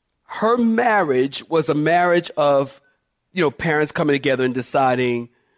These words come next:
"Well, he's rich and she's pretty, so let's put them together and get pretty grandkids." Or something like that.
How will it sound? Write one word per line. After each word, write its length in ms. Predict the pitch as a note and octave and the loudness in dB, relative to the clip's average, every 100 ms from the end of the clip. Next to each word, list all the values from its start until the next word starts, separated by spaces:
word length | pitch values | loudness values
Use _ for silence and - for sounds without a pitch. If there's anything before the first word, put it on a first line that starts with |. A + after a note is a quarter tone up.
| _ _ _ _ _ _ | _ _ _ _ _ _
"Well, 140 | A#2+ | -10
he's 320 | A#2 C#3+ B2 A#2+ | -6 -4 -4 -2
rich 300 | B2 B2 A#2 | -2 -2 -8
and 120 | G#2+ | -10
she's 240 | C3 A#2 | -10 -10
pretty, 480 | - B2+ G#2+ G#2+ G#2+ _ _ _ _ _ _ | -6 -4 -4 -8 -14 _ _ _ _ _ _
so 220 | - B2 | -8 -6
let's 220 | A#2 A#2 | -4 -6
put 180 | - A#2 | -6 -6
them 160 | A2+ A2 | -6 -8
together 340 | A2 A2+ G#2+ | -6 -4 -4
and 120 | A2 | -6
get 180 | A#2 G2 | -10 -10
pretty 200 | B2 G#2 | -10 -10
grandkids." 720 | G#2+ G2+ F#2+ G2 C2+ _ - _ _ _ _ _ _ _ _ _ _ _ _ | -12 -14 -14 -18 -20 _ -20 _ _ _ _ _ _ _ _ _ _ _ _
Or 120 | - B2+ | -6 -2
something 280 | C3 G#2+ | -2 -4
like 140 | F#2+ G2 | -8 -12
that. 180 | F2 | -16